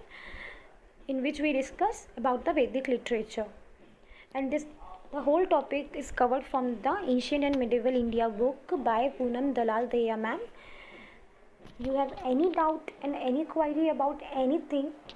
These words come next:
you can just ping me on Instagram या Telegram। Before we start our day, please subscribe my channel, share and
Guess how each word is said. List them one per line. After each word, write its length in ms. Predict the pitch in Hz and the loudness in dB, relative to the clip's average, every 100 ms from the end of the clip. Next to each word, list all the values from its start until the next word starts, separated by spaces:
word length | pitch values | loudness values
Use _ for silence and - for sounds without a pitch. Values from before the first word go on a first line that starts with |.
| - - | -18 -10
you 200 | 269 285 | -4 -4
can 260 | 294 311 285 | 0 0 2
just 500 | 254 285 - - 359 370 - - - - - - - - - - - | 2 2 -4 -4 -4 -4 -12 -14 -16 -18 -18 -16 -16 -16 -14 -14 -2
ping 240 | 285 294 302 | 2 4 4
me 100 | 415 466 | 4 2
on 300 | 247 247 233 | 2 2 2
Instagram 720 | 226 247 - 294 277 269 285 494 - - - - - | 0 -2 0 0 2 4 2 0 -8 -16 -18 -20 -8
या 140 | 269 392 349 | 0 2 2
Telegram। 540 | 214 208 202 202 202 - - - - - - - - - - - - - - - - - - - - | 0 0 -2 -4 -6 -14 -20 -20 -14 -12 -10 -12 -12 -14 -14 -16 -20 -20 -20 -20 -16 -14 -12 -10 -4
Before 300 | 254 262 381 | -4 0 2
we 120 | 392 | 2
start 340 | 392 247 247 | 2 0 2
our 140 | 254 254 | 2 2
day, 240 | 233 311 392 | 2 0 2
please 180 | 330 | 0
subscribe 420 | 311 - - 233 240 | 0 -4 -2 0 2
my 220 | 247 269 | 0 0
channel, 340 | 294 285 311 - - - - - - - | 0 -2 -2 -8 -18 -20 -20 -20 -18 -12
share 460 | - 262 240 277 370 - - - - 294 | 0 2 4 2 -2 -10 -16 -16 -8 0
and 280 | 320 330 | 2 2